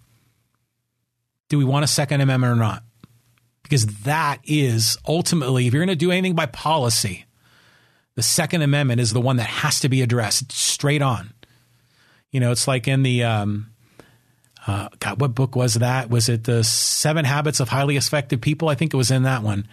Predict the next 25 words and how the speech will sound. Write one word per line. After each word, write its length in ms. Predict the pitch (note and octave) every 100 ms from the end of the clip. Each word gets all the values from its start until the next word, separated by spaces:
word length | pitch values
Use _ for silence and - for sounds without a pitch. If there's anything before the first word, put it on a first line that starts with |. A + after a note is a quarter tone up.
| - - - -
And 80 |
it 40 | C3
was 180 | A#2+ A2+
confront 560 | - A2+ - D3+ F3
the 100 | C#3
brutal 360 | A2 B2 D3 -
facts. 720 | - C#3 G2 - - - - _ _ _ _ _ _ _ _ _ _ _ _ _ _ _ _ _ -
As 80 | A#2+
long 300 | B2+ E3 G3
as 80 |
the 80 | E3
Second 340 | - E3 F3+ D#3+
Amendment 340 | D3 D3+ D#3+
exists, 760 | D#3 A#2+ A2+ A2+ - - - - _ _ _ _ _ _ _ _
there 160 | - C3
will 120 | B2
never 320 | A#2+ B2 D#3
be 460 | C#3 C3 B2 B2 B2 - _ _ _ _ -
sufficient 720 | - C3+ - - F3 - E3+
enough 300 | C#3 C3+ A2
gun 360 | B2+ C3+ C#3 - -
control 400 | C3+ - C#3 C3
laws 400 | A#2 A2 A2+ A2
to 100 | C3
really 540 | A2 C3+ C#3+ C#3 B2